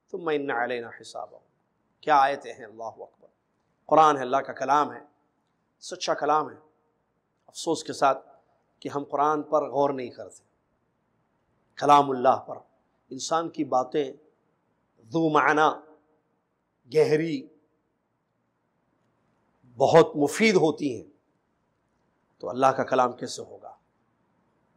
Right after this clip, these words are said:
बशर को अल्लाह ने पैदा किया तो बशर के कलाम में, बशर के कलम में तासीर होती है, तो खालिक बशर अल्लाह अज़्ज़ व जल, उसके कलाम में कैसा असर होगा,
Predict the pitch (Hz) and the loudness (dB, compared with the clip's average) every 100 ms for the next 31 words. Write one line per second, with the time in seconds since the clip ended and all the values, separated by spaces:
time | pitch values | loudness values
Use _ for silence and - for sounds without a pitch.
0 | _ _ _ _ 123 151 170 185 180 156 | _ _ _ _ 0 2 4 4 4 4
1 | 156 151 135 135 143 117 107 - _ _ | 4 4 0 0 -2 -4 -14 -14 _ _
2 | _ _ _ _ - 120 147 185 180 175 | _ _ _ _ -14 -6 -2 -2 -2 -2
3 | - 143 156 160 139 131 120 131 160 156 | 0 4 4 4 -2 -6 -8 -6 -6 -6
4 | 151 - 170 190 185 175 139 - 131 - | -6 0 2 2 0 0 -2 -2 -10 -16
5 | - 156 123 107 - _ _ _ _ _ | -16 -14 -14 -16 -20 _ _ _ _ _
6 | - 127 123 - - 143 151 180 180 202 | -10 -8 -8 -10 0 4 6 4 4 6
7 | 175 - 147 - - _ _ _ _ _ | 4 4 -2 -4 -18 _ _ _ _ _
8 | _ _ - 151 165 180 165 156 165 156 | _ _ -10 4 8 10 8 4 2 2
9 | 147 160 135 - - _ _ _ - - | 4 0 0 -12 -20 _ _ _ -18 -12
10 | 196 160 156 156 165 160 160 165 143 - | -10 -6 -4 -4 -8 -12 -14 -12 -14 -8
11 | 135 - 123 110 113 113 | -10 -10 -14 -16 -20 -16